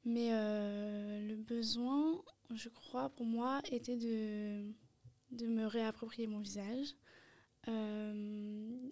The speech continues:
un visage qui, pendant longtemps, durant toute mon adolescence, avait été compliqué à assumer, compliqué à regarder, euh, pour moi, dans le miroir, euh. Et, euh, la peinture, euh, le fait de m-, de me peindre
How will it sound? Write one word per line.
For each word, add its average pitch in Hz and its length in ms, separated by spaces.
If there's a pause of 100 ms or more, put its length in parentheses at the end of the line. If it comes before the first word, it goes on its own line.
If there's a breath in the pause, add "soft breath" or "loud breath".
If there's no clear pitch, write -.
un 226 120
visage 233 380
qui, 233 180
pendant 220 300
longtemps, 240 560
durant 208 240
toute 247 200
mon 240 300
adolescence, 220 680
avait 208 240
été 208 300
compliqué 233 520
à 220 80
assumer, 240 680
compliqué 226 380
à 208 60
regarder, 208 580 (640 loud breath)
euh, 214 240
pour 226 80
moi, 208 240
dans 214 100
le 202 60
miroir, 196 520
euh. 214 200 (720 loud breath)
Et, 262 340
euh, 202 880 (260)
la 208 200
peinture, 233 800 (720)
euh, 208 320
le 208 140
fait 247 160
de 226 160
m-, 214 280
de 226 140
me 208 300 (100)
peindre 269 420